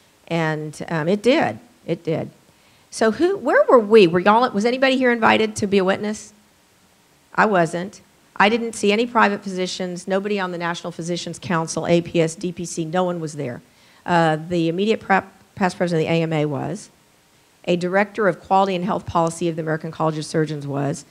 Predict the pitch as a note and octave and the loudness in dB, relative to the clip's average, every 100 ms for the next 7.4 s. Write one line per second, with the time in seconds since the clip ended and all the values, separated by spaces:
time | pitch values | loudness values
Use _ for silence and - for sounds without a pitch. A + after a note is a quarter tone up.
0 | _ _ _ - E3 F#3+ F#3+ G3 - E3 | _ _ _ -4 0 2 2 0 0 0
1 | E3+ F#3 F3 - - - D#3+ B2+ D2+ - | 0 -2 -10 -12 -16 -6 -2 -2 -2 -6
2 | _ - - F2+ D#2 D#2 - _ - F#3 | _ -10 -8 -8 -10 -14 -20 _ -6 -4
3 | F3 E3+ D#3+ E3+ - - - B2 C#3+ F#3 | -2 -4 -8 -6 -2 -2 -2 -2 0 -2
4 | - D#3+ D#3 F3 E3+ F3 F#3+ D#3 D#3 F3 | -4 -6 -6 -6 -4 0 2 2 4 2
5 | D3 - D#3+ E3 D#3 C#3+ C#3+ C#3+ D3+ D3+ | 2 4 6 6 4 2 0 -4 -4 -4
6 | C#3+ C#3+ D3+ C#3+ C#3 C#3+ C3 - D3+ D3+ | -8 -4 -2 -2 -4 -6 -8 -4 -2 -2
7 | D3+ C#3+ C3 - | -4 -8 -6 -8